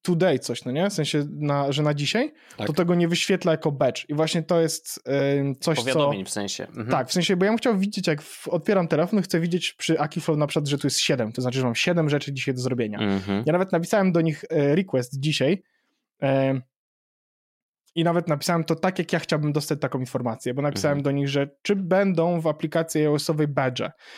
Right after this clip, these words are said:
Speaker 1: Chciałbym
Speaker 2: Mhm.
Speaker 1: widzieć, ile mam zadań na dzisiaj. Wiem, że prawdopodobnie są ludzie, którzy, którzy chcieliby zobaczyć, ile mają też wydarzeń w kalendarzu na dzisiaj, ale ja bym chciał zobaczyć tylko liczbę zadań z widoku
Speaker 2: Mhm.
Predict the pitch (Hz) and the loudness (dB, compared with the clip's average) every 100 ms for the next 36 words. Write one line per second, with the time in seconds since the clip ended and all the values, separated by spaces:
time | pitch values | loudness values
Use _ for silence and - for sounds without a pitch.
0 | - - 160 165 170 190 190 170 165 160 | -6 -2 0 0 0 0 0 0 2 2
1 | 147 170 156 143 135 127 123 - - - | 2 0 2 0 0 -2 -6 -6 -8 -12
2 | _ _ - - _ 135 170 190 196 190 | _ _ -20 -20 _ 0 2 2 2 0
3 | 175 170 175 180 180 175 170 - 170 170 | 0 0 0 0 2 0 0 0 0 0
4 | - 160 - 170 160 151 151 160 151 147 | -2 -2 0 0 0 2 2 0 -2 -6
5 | - 160 160 160 151 139 151 151 147 151 | -2 0 2 0 -2 -2 0 0 0 -4
6 | - - 156 156 151 139 131 131 123 123 | -4 -2 0 2 2 0 0 -2 -2 -2
7 | 240 - 156 220 233 220 190 190 190 190 | -2 2 2 2 2 0 2 2 0 -2
8 | - - 240 233 - 196 170 175 165 147 | -8 -2 0 0 2 2 2 2 0 2
9 | 160 147 160 160 170 269 302 _ _ _ | 0 2 0 2 2 0 -2 _ _ _
10 | _ _ 139 135 143 139 160 185 208 208 | _ _ -4 -2 0 0 2 2 2 0
11 | 196 | 0